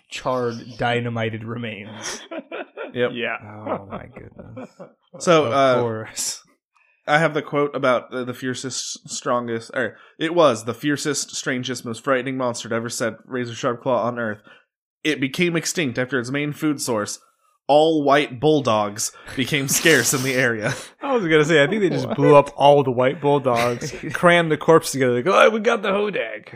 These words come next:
Speaker 1: It's two birds, one stone.
Speaker 2: So three years later,
Speaker 3: One scone, please.
Speaker 2: in
Speaker 1: Oh, I'm, I'm so sorry. And it was me that made the biggest deal about that. Two birds, one scone.
Speaker 3: Thank you.
Speaker 2: in, uh, ninety, in eighteen ninety-six, Shepard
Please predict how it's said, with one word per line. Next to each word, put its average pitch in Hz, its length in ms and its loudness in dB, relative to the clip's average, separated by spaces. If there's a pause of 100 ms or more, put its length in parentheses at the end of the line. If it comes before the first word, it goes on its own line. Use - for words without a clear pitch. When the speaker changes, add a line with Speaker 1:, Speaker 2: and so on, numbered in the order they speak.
(160)
Speaker 1:
It's 113 140 -16
two 120 200 -8
birds, 117 300 -8
one 117 200 -14
stone. 113 560 -16 (200)
Speaker 2:
So 120 200 -6
three 160 320 -10
years 143 300 -6
later, 123 320 -4
Speaker 3:
One 123 160 -4
scone, 110 360 -6
please. - 360 -20 (300)
Speaker 2:
in 104 240 -10 (520)
Speaker 1:
Oh, 131 120 -4
I'm, 131 180 -4 (520)
I'm 120 160 -10
so 139 280 -4
sorry. 131 340 -2
And 135 80 -2
it 156 60 -4
was 160 160 -2
me 170 180 -4
that 156 140 -2
made 135 180 -2
the 120 80 -6
biggest 117 380 -6
deal 110 180 -12
about 107 300 -14
that. - 320 -14
Two 151 180 -10
birds, 123 320 -6
one 107 180 -12
scone. - 420 -16
Speaker 3:
Thank - 220 -10
you. - 80 -20 (280)
Speaker 2:
in, 123 240 -6
uh, 113 180 -2
ninety, 123 640 -4
in 127 120 -8
eighteen 131 300 -8
ninety-six, 107 960 -8 (1040)
Shepard - 420 -10